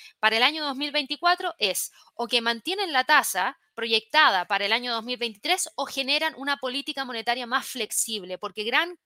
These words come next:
una gran cantidad de miembros votaron por tasas más bajas, no por tasas más altas. Por ende, el camino de alzas de tasas de interés por parte de la Fed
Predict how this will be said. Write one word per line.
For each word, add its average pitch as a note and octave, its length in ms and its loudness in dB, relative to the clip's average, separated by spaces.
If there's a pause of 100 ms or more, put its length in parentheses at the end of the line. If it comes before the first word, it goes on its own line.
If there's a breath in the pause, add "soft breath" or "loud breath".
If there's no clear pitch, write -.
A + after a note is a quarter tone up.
(380)
una A3+ 200 4
gran D#4+ 260 2
cantidad B3 420 0
de A#3+ 80 -2
miembros G#3+ 460 -4
votaron D4 400 -2
por C4 140 -8
tasas C4+ 320 0
más A#3 260 0
bajas, - 540 0 (440 loud breath)
no B3 340 0
por C#4 140 -4
tasas A3 320 0
más G#3 300 -2
altas. F3+ 320 -6
Por G#3+ 160 -4
ende, C4 340 -2 (840 loud breath)
el A#3 160 -2
camino C#4+ 400 -2
de B3 100 2
alzas C4+ 240 2
de A3+ 80 0
tasas C4 320 0
de A3 60 -8
interés A3 540 -2
por G3+ 180 -8
parte B3 240 2
de A#3 100 0
la G#3+ 140 -2
Fed C4+ 320 -2